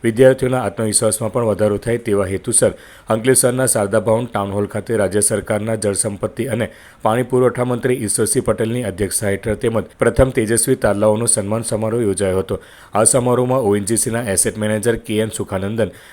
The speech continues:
નગરપાલિકા પ્રમુખ લલિતાબેન રાજપુરોહિત, તાલુકા પંચાયતના પ્રમુખ પુષ્પાબેન પટેલ, પાલિકાના કારોબારી અધ્યક્ષ નિલેશ પટેલ, શહેર ભાજપ પ્રમુખ ધર્મેન્દ્ર પુષ્કરના ઉપસ્થિત રહ્યા હતા. આ તેજસ્વી તારલા સન્માન સમારોહમાં ધોરણ દસ, બાર તેમજ સ્નાતક અને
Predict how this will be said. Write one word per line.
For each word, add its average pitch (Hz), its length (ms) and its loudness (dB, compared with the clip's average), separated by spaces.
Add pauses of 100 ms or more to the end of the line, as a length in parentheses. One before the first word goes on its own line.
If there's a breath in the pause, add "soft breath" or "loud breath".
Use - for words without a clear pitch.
નગરપાલિકા 120 580 2
પ્રમુખ 120 340 -4
લલિતાબેન 98 520 -2
રાજપુરોહિત, 104 600 -2 (100)
તાલુકા 110 320 0
પંચાયતના 117 520 -2
પ્રમુખ 113 360 -4
પુષ્પાબેન 101 440 -2
પટેલ, 98 320 -4 (300 loud breath)
પાલિકાના 120 440 2
કારોબારી 107 500 2
અધ્યક્ષ 107 300 -2
નિલેશ 101 360 0
પટેલ, 101 280 -4 (440 soft breath)
શહેર 120 180 4
ભાજપ 113 360 0
પ્રમુખ 113 220 -2
ધર્મેન્દ્ર 98 420 -4
પુષ્કરના 110 480 -2
ઉપસ્થિત 110 440 -6
રહ્યા 90 240 -2
હતા. 90 220 -6 (420 loud breath)
આ 110 80 6
તેજસ્વી 123 440 2
તારલા 117 340 2
સન્માન 110 400 -2
સમારોહમાં 107 580 -2
ધોરણ 101 300 -2
દસ, 107 300 2
બાર 113 180 0
તેમજ 113 280 -4
સ્નાતક 104 540 -2
અને 120 220 -4